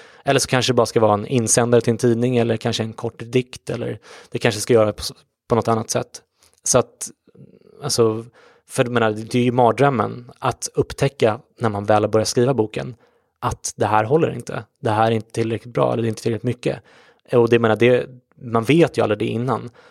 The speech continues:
men det är ju sånt som jag har funderat på. Liksom, mm, självförtroendet har ju gått upp och ner med den här boken också väldigt mycket. Ibland har jag varit, så här,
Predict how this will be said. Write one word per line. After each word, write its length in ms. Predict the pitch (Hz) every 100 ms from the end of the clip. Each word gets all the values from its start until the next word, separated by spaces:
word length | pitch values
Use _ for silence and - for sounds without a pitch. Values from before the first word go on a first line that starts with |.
| _
men 160 | - 113
det 80 | 117
är 40 |
ju 80 | 131
sånt 220 | - 113
som 120 | - 113
jag 80 |
har 140 | 127 139
funderat 360 | - 104 110
på. 100 | - 123 - _ _ _ -
Liksom, 240 | 117 113 107
mm, 880 | 113 123 120 120 - - _ 107 151
självförtroendet 480 | 151 113 - 123 117
har 80 | 113
ju 40 |
gått 140 | 110 -
upp 100 | -
och 60 |
ner 100 | 113
med 100 | 113
den 40 | 107
här 60 |
boken 400 | 113 110 120 113 - - _ _
också 280 | - 131 -
väldigt 300 | 104 107 110
mycket. 280 | 127 - 123
Ibland 240 | 113 110
har 60 | 107
jag 60 | 110
varit, 300 | 117 - -
så 160 | -
här, 280 | 104 113